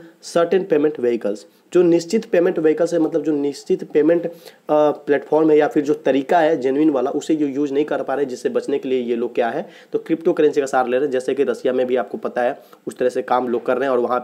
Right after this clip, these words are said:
के लिए अलग-अलग तरह से बिल बार-बार इंप्लीमेंट किया जा रहा है, ताकि जो भी रसियन लोग हैं वो क्रिप्टो करेंसी का यूज़ करके अपने ऊपर लगाए गए प्रतिबंध से ना बच सकें। तो चलो फ्रेंड्स, बढ़ते हैं अब अगले न्यूज़ के लिए।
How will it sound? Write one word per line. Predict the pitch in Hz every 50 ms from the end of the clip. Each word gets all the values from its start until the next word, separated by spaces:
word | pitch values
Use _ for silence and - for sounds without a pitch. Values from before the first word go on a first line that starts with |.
| -
के | 135
लिए | - 120 135
अलग-अलग | 143 - 143 127 139 131 127 131 123 -
तरह | 127 123
से | 120 135
बिल | 117 110 117 123 123
बार-बार | 113 120 117 117 113 120 120 - - - - - -
इंप्लीमेंट | 131 117 127 123 127 120
किया | - - 120
जा | 113 117
रहा | 117 135
है, | 135
ताकि | 131 120 - - 123
जो | 113 120
भी | 123 135 135
रसियन | 120 120 113 - 127 131 131
लोग | 127 120 127 131 113
हैं | 123 135 - - - - - _ -
वो | 127 -
क्रिप्टो | - - 131 120 - 147
करेंसी | 143 - 135 131 127 120 - 143 139 - - _ _ _ -
का | - 135
यूज़ | 127 113 131 151 156 -
करके | - 131 - - -
अपने | 151 - 123 - 139 147
ऊपर | 143 - 143 127
लगाए | 127 127 120 123 127
गए | 127 131
प्रतिबंध | 113 120 110 120 117 117 113
से | 120 170 170 - - - -
ना | 123 123 120
बच | 107 110 -
सकें। | - - - - 101 - - - _ -
तो | -
चलो | - - 156 160
फ्रेंड्स, | 156 165 160 160 -
बढ़ते | 123 117 113 -
हैं | 131 117
अब | 123
अगले | 110 117 139
न्यूज़ | 151 - 110 101 95 -
के | -
लिए। | 104 98 98